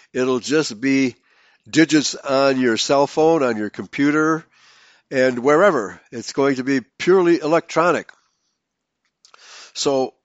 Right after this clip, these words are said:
and th-, that they control, uh, with their big computer in, in Belgium, the one they call the Beast. So how dumb is that?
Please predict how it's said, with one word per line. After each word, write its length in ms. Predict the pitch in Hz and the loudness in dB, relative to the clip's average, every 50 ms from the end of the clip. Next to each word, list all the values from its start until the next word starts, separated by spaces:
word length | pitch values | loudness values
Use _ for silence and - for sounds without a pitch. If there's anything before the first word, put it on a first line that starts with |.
| _ _ _ _ _ _ _ _ _ _ _ - | _ _ _ _ _ _ _ _ _ _ _ -6
and 140 | 135 127 123 | -4 -4 -4
th-, 340 | 113 107 113 123 147 - - 120 | -4 -6 -6 -8 -10 -8 -4 0
that 240 | 147 165 175 - - | 2 2 0 0 0
they 140 | 156 151 | -2 -2
control, 760 | 147 - 143 131 123 - - 156 151 151 151 147 147 - - 101 | -2 -2 -6 -6 -6 -2 0 2 4 4 4 4 2 0 -4 -8
uh, 300 | 117 123 120 117 110 120 117 117 | -8 -6 -6 -6 -8 -10 -12 -8
with 240 | 123 127 135 - | -4 -2 -2 -2
their 240 | - 151 139 135 131 | 0 0 0 0 0
big 320 | 117 107 107 143 143 - - | -2 -2 -2 -2 -2 -2 -2
computer 680 | 139 127 117 - 160 175 180 143 131 127 123 120 120 _ _ _ _ - - - - _ _ - | -6 -6 -4 -2 -2 0 0 0 0 -2 -2 -4 -8 _ _ _ _ -20 -20 -20 -20 _ _ -4
in, 340 | 143 127 127 127 123 123 123 | 0 0 0 0 0 -2 -4
in 180 | 107 123 120 113 | -4 -6 -6 -4
Belgium, 560 | 98 127 160 175 127 104 107 90 92 - 85 | 0 2 2 2 2 -2 -6 -12 -14 -18 -16
the 160 | 90 101 98 95 | -14 -12 -12 -8
one 220 | 107 123 127 117 | -6 -4 -4 -4
they 100 | 117 110 | -4 -6
call 220 | - - 123 117 | -6 -6 -8 -8
the 80 | 104 104 | -8 -8
Beast. 500 | 98 113 156 160 131 - - - - - _ _ _ _ - - - - - - - - _ | -4 -2 -2 -2 -2 -2 -4 -6 -8 -18 _ _ _ _ -20 -20 -20 -20 -20 -20 -20 -20 _
So 240 | - - 160 151 151 | -4 -2 0 0 0
how 240 | - 165 185 226 | 2 2 2 2
dumb 320 | 226 170 185 226 262 254 220 | 4 4 4 4 4 4 4
is 160 | 165 127 98 | 2 0 0
that? 280 | 113 110 101 98 - | -4 -4 -4 -6 -8